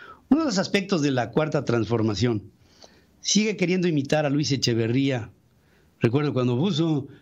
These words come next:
la Universidad del Tercer Mundo, y a Hugo Chávez en sus aspiraciones de ser líderes del Tercer Mundo.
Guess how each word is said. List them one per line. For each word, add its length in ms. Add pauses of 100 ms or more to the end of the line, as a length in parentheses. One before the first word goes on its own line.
(120)
la 280
Universidad 460
del 80
Tercer 280
Mundo, 420 (720)
y 120
a 100
Hugo 160
Chávez 680 (580)
en 120
sus 200
aspiraciones 640
de 260 (240)
ser 400
líderes 640
del 460
Tercer 360
Mundo. 360